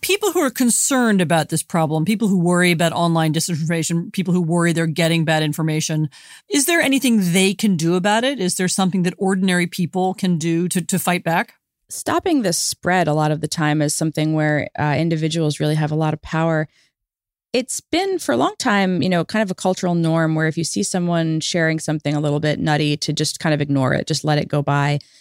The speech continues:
Speaker 2: I don't think that that's necessarily really helped us. I've tried lately to, to try, like, commenting gently or sending a private message saying, "Hey, I don't think this is necessarily the most reputable source. Maybe, you know, here's a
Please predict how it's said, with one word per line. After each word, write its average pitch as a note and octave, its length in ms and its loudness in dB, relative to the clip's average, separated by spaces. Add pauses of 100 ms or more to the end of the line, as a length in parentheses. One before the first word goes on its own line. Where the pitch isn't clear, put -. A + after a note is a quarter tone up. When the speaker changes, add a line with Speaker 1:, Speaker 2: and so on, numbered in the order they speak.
(400)
Speaker 2:
I G#3 120 2
don't G3+ 280 -2
think G#4+ 200 -2
that C4 100 0
that's A3 180 0
necessarily E3 600 2
really D3 180 2
helped - 340 -4
us. - 220 -4 (140)
I've G#3+ 160 2
tried G4+ 280 2
lately F#3 280 2
to, E3 260 2
to - 260 -6
try, F#3+ 280 2
like, E3 200 2
commenting D3+ 540 0
gently D3+ 320 0
or D3 80 4
sending F#3+ 340 2
a D#3 60 2
private D3 320 2
message C#3+ 420 0
saying, D3 260 0
"Hey, D#3+ 260 2
I D3 340 2
don't F#3+ 180 0
think F#3+ 140 -2
this - 160 -2
is D3+ 140 -2
necessarily D3+ 500 0
the D3+ 80 2
most D3+ 220 0
reputable D#3 680 0
source. D#3 480 0
Maybe, E3 240 2
you D#3 240 0
know, D3 100 2
here's D3+ 300 0
a D3 340 0